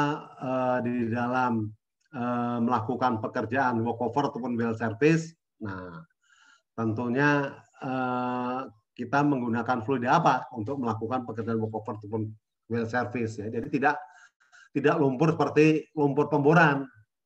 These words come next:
Nah, itu yang membedakan. Tetapi kalau kita melakukan pendalaman, nah tentunya ini melakukan pemboran. Nah, nanti baiknya pakai lumpur yang mana? Completion fluid pakai lumpur baru di situ.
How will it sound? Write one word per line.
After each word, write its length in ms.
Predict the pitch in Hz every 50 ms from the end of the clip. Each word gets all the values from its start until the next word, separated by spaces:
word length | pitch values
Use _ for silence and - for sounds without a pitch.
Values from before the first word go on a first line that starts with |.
| _ _
Nah, 240 | - 170 160 151 - - - _ _ - - - 104
itu 420 | 104 - 110 104 98 87 82 - - _ _ _ _ _ _ -
yang 160 | 110 110 113
membedakan. 640 | 113 104 110 107 107 113 110 110 113 107 104 98 - - _ _ -
Tetapi 320 | 117 113 123 117 196 202 -
kalau 240 | 151 139 139 139 -
kita 160 | 139 - 143
melakukan 560 | 139 139 139 123 117 139 117 143 139 135 123 - - _ _ _ _ _ _ _ _ _ _ _ _ _ _ _ _ _ _ _ _ _ _ _ _ _ _ _ _ _ _ _ _
pendalaman, 800 | 165 165 160 160 151 151 147 143 160 196 233 262 262 240 180 156
nah 160 | 123 113 110
tentunya 400 | 113 104 117 135 160 160 160 175
ini 20 | 170
melakukan 320 | 147 135 117 110 143 143 147
pemboran. 480 | 147 139 123 120 143 156 165 160 147
Nah, 100 | 139 120 113 113
nanti 160 | 110 175 185 - - - _ _ _ - - -
baiknya 480 | - - 110 131 127 110 110 151 160 175
pakai 260 | 165 160 160 156 147 139 - - - 151
lumpur 560 | 151 151 143 147 147 147 160 170 - - - -
yang 160 | 143 135 147 180
mana? 320 | 185 175 156 147 143 135 - -
Completion 320 | 139 131 131 123 135 117
fluid 160 | 117 147 151
pakai 240 | 160 135 - 143 147
lumpur 400 | 139 139 143 143 143 131 123 117
baru 240 | 113 104 107 110 117 113
di 120 | _ - 107 107
situ. 240 | 104 104 104 98